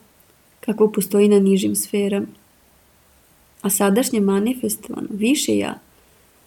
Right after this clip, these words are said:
ne može nikako da se približi intenzitetu i lepoti istinskog, božanskog,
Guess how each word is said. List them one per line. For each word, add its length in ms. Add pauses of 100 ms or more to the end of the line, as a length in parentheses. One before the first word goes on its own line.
(220)
ne 200
može 260
nikako 400
da 80
se 200
približi 420
intenzitetu 760
i 40
lepoti 560
istinskog, 600
božanskog, 600